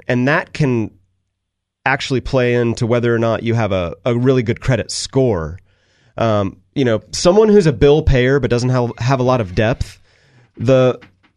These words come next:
the credit scoring models don't always, th-, they won't give you that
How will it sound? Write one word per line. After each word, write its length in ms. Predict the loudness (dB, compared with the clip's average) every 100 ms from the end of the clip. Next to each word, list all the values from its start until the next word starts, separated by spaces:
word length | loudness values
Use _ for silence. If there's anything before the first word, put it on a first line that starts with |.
| -6
the 100 | -4
credit 280 | 2 2 2
scoring 360 | 0 2 2
models 460 | 2 0 0 0 0
don't 160 | 0 2
always, 680 | 2 2 0 -2 -8 -14 _ _ _ _ _ _ -8
th-, 120 | -6 2
they 140 | 4
won't 300 | 6 4 2
give 180 | -2 0
you 140 | 0
that 360 | 2 0 -2